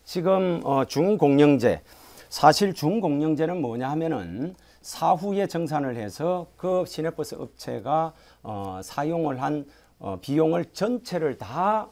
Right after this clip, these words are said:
사후에 보전을 해주겠다는 겁니다. 우리 지금 진주시가 하고 있는 사전 총액 표준 운송 원가제, 요거는 사전적으로 총액을 줘서 그 총액 범위 내에서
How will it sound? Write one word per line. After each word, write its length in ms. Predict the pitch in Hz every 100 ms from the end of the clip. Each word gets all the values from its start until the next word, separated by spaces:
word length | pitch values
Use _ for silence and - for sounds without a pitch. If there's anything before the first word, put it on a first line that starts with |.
| _ -
사후에 640 | - 147 131 139 147 151
보전을 440 | - 117 120 131 101
해주겠다는 680 | 92 92 117 127 107 95 90
겁니다. 420 | 76 78 73 - _ _ _ _ _ _ _ _ - - -
우리 280 | 147 185 170
지금 380 | - 196 196 185
진주시가 580 | 156 160 170 170 165
하고 240 | 147 151 139
있는 160 | 131
사전 520 | 147 - 147 175 190 -
총액 420 | 147 147 175 -
표준 460 | - 170 165 160 -
운송 420 | 135 143 135 123
원가제, 380 | 127 104 82 - _ _ -
요거는 480 | 165 175 170 190 - - _
사전적으로 1160 | - - 123 156 220 240 185 131 104 82 127 151
총액을 680 | - 185 196 208 196 185 156
줘서 560 | 147 139 - 185 214 214 - _
그 160 | 208 214
총액 460 | - 160 220 220
범위 300 | 135 139 185
내에서 480 | 180 139 - 165